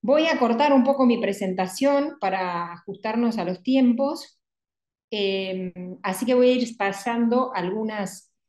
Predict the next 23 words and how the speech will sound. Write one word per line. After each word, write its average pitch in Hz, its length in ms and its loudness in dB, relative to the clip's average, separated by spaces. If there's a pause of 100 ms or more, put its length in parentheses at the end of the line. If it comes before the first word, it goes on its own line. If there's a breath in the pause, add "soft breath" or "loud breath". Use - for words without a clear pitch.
(140)
diapositivos, 208 1000 0 (120)
eh, 180 180 -8
que 175 100 -6
las 175 140 -6
voy 214 100 -4
a 208 40 -2
ir 202 120 -2
salteando. 170 560 -6 (2500 soft breath)
Para 294 180 2
empezar, 294 680 -2 (340)
vamos 294 380 0
a 277 40 2
hacer 254 200 0
un 254 100 4
experimento. 180 760 -2 (1700)
Y 226 120 -2
supongamos 277 640 2
que 269 100 -2
este 262 160 -2
es 262 80 -4
un 254 80 2
experimento 226 580 -2
real. 175 340 -4